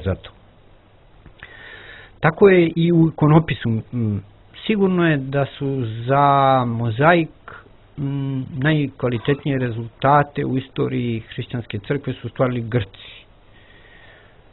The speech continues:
I sigurno je da ikone na dasci, na drvetu, nema boljih od ruskih. To kad staneš, to oni rade nekako prirodno, lako i veliko i malo i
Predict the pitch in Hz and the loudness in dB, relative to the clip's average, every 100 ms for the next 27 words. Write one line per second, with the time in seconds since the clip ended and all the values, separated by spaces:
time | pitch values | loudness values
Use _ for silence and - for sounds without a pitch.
0 | - - - - 196 185 170 151 143 139 | -14 -12 -10 -2 0 2 2 2 2 2
1 | 139 147 - 151 139 123 120 143 - - | 2 2 0 0 2 0 2 2 2 -16
2 | - - - - 101 98 120 151 147 131 | -20 -20 -20 -12 -4 -2 2 4 2 0
3 | 139 135 139 - - _ _ - 131 127 | 0 0 0 -6 -20 _ _ -2 2 4
4 | 113 113 104 - - - - - - - | 4 0 -2 -4 0 0 4 2 2 -8
5 | - - - _ - 262 117 - 104 151 | -20 -20 -20 _ 4 4 4 -2 2 4
6 | 151 123 - - - - - - - - | 4 2 -2 -16 -20 -20 -20 -20 -20 -18
7 | - - - - - 185 175 170 143 156 | -18 -20 -20 -4 6 8 8 8 8 8
8 | 131 131 131 - - 101 143 160 151 123 | 6 4 0 -2 -8 0 6 8 6 4
9 | 120 117 147 147 - 117 107 160 143 117 | 6 8 6 4 0 2 6 6 6 0
10 | 120 107 117 151 143 131 117 110 104 98 | -2 0 4 6 8 6 4 2 0 -4